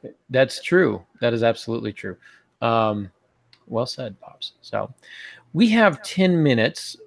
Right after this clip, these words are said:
Speaker 2: Uh, Molly, how much, how many questions do we have? We have a good amount of questions here.
Speaker 1: We have, let me see, one, two, three, four questions. Yeah.
Speaker 2: Okay, so let's do this. Let's go to questions. I've got a bunch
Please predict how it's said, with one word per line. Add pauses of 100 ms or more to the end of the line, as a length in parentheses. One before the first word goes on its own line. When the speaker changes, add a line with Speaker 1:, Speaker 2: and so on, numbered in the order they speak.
(140)
Speaker 2:
Uh,
Molly,
how
much, (120)
how
many
questions
do
we
have?
We
have
a
good
amount
of
questions
here.
Speaker 1:
We
have,
let
me
see,
one,
two,
three,
four
questions.
Yeah. (480)
Speaker 2:
Okay, (280)
so
let's
do
this.
Let's
go
to
questions.
I've
got
a
bunch